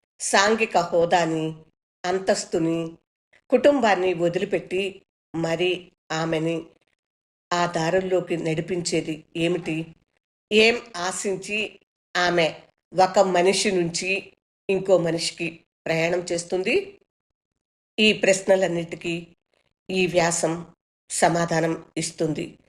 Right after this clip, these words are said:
పూర్తిగా వినండి. విన్న తర్వాత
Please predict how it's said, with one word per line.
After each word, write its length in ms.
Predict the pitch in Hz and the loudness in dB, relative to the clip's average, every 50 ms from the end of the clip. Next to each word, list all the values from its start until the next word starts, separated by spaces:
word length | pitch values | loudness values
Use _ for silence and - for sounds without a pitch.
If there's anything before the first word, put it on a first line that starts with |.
| _ _ _ _ _ _ _ _ _ _ _ | _ _ _ _ _ _ _ _ _ _ _
పూర్తిగా 640 | 202 196 190 190 - 175 175 175 175 - - - - _ _ _ _ - | 0 0 2 0 2 4 4 4 4 2 -2 -10 -20 _ _ _ _ -2
వినండి. 640 | 170 160 165 160 156 151 185 233 349 415 381 - - - _ _ _ _ _ _ _ _ _ _ _ | 0 0 0 0 0 0 2 2 2 2 0 -4 -14 -20 _ _ _ _ _ _ _ _ _ _ _
విన్న 200 | 214 233 233 269 | 2 4 4 2
తర్వాత 440 | 269 262 233 196 185 185 170 - | 2 2 -2 -2 -2 -4 -4 -4